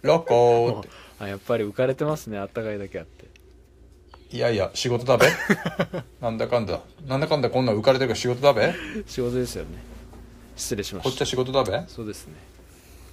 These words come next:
Speaker 1: というところで、
Speaker 2: はい。
Speaker 1: ロコアナの七階でですね、
Speaker 2: もう、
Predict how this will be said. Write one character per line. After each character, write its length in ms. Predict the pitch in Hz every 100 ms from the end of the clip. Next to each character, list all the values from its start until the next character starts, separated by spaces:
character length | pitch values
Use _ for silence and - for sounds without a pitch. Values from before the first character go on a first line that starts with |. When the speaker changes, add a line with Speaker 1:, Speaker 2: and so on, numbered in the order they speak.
| - - - - - -
Speaker 1:
と 100 | 123
い 500 | 117 120 123 120 120
う 40 |
と 100 | 117
こ 160 | 117 131
ろ 200 | 123 113
で、 260 | 104 127 -
Speaker 2:
は 140 | 107
い。 100 | 87 - - - - - - - - - -
Speaker 1:
ロ 140 | - 113
コ 280 | - 120 113
ア 40 |
ナ 140 | 113 98
の 200 | 85 80
七 340 | 87 101 113
階 260 | 110 101 107
で 100 | 104
で 100 | 82
す 140 | -
ね、 240 | 104 95 -
Speaker 2:
も 140 | 143
う、 80 | 123